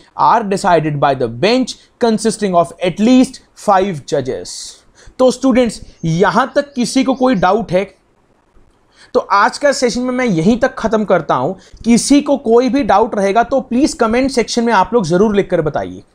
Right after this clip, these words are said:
क्लियर है? क्योंकि जब तक आप लोग कमेंट सेक्शन में अपने डाउट्स को नहीं लिखेंगे, तब तक मैं आपकी प्रॉब्लम को सॉल्व आउट नहीं कर पाऊंगा।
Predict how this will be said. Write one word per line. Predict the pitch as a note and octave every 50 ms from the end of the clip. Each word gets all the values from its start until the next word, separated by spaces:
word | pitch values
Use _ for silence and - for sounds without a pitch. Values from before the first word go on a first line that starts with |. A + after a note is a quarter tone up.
| _ _ _ - - -
क्लियर | G#3 A3 A#3 A3+ A#3+
है? | C4+ C4+ C4+ _ _ _ _ _ _ _ _ _ _ _ _ _ _ _ _ _ _ - - - - _
क्योंकि | A#3+ B3+ G#3 C#4
जब | F#3 C#3+ G#3 A3+ - -
तक | C#4+ C#4 - -
आप | F#3 G3 G#3+ A3 A#3
लोग | B3+ B3+ B3+
कमेंट | - A3+ A3 A#3+ B3 A#3
सेक्शन | - A#3+ A3 - - A#3+ A3
में | A3+
अपने | A#3 A3+ - B3
डाउट्स | G3 G#3+ G#3 G#3+ G#3 -
को | - G#3
नहीं | F3+ F3 F#3+ B3+
लिखेंगे, | B3 A#3 - - G#3+ G#3 A3+ A#3
तब | A#3 - A3 - - -
तक | A#3 A3+ - F#3
मैं | F3+ G3
आपकी | G3+ F#3 F3+ - - G#3+ A3+
प्रॉब्लम | - - _ - G3+ F#3 E3+ D#3+ E3 E3 D#3+ E3
को | - - F#3 A#3+ C#4+ C#4+ C#4+ - - - - - - G#3
सॉल्व | - - G3+ G#3 A3+ G#3+ G#3+
आउट | A3+ A3+ - -
नहीं | E3 E3 A3+ B3+
कर | - G#3 F3
पाऊंगा। | - - D3+ A#2 A2+ A2+ G#2 G2+ F#2+ -